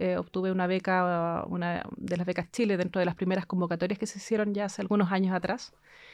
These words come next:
Y, y fui a estudiar también en la Univer-,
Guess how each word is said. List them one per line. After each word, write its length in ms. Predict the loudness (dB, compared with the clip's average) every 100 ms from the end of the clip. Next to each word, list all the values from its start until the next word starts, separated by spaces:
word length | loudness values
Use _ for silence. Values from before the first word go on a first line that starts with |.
| -20 -20 -20 -8 6
Y, 680 | 8 10 10 10 10 10 8
y 40 |
fui 100 | 8
a 40 | 6
estudiar 260 | 8 6
también 420 | 6 2 4 4 6
en 180 | 4
la 220 | 6 6 6
Univer-, 420 | 6 4 4